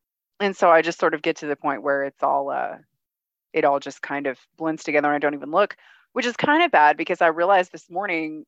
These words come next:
uh, one of my attorneys that I work for, like, um, they, they have covid in their house. And so I sent him a message. I was like, "Dude, that's, that sucks. Let me know if you want me to drop anything by." And he apparently called, like, right after that.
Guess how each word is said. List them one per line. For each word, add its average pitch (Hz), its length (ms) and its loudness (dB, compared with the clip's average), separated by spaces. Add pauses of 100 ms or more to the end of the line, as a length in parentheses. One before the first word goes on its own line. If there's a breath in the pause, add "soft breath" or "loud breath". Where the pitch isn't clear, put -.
uh, 147 220 4
one 156 300 -2
of - 20 0
my 165 140 2
attorneys 170 340 -6
that 151 140 -4
I - 20 -2
work 143 220 -4
for, 143 260 -2
like, 131 300 -8 (260)
um, 127 400 -6 (1600)
they, 147 340 0 (120)
they 147 100 0
have 143 180 -6
covid 147 340 -4
in 143 100 -6
their 143 120 -6
house. 139 300 -2
And 147 80 -14
so 151 80 0
I 143 60 0
sent 160 180 -6
him 156 80 -6
a 147 40 -6
message. 147 320 -4
I 143 40 -4
was 143 160 -6
like, 143 200 -4
"Dude, 254 320 -4
that's, 180 360 0
that 180 180 2
sucks. - 400 0
Let 175 80 -4
me 196 60 -8
know 202 80 -2
if 202 80 -6
you 185 60 -12
want 180 100 -10
me - 0 -
to 160 60 -6
drop 165 200 2
anything 165 240 -16
by." 151 440 2 (500)
And 165 80 -8
he 196 80 -2
apparently 196 300 0
called, 180 300 6
like, 151 160 0
right 151 140 4
after 143 240 -2
that. 185 300 0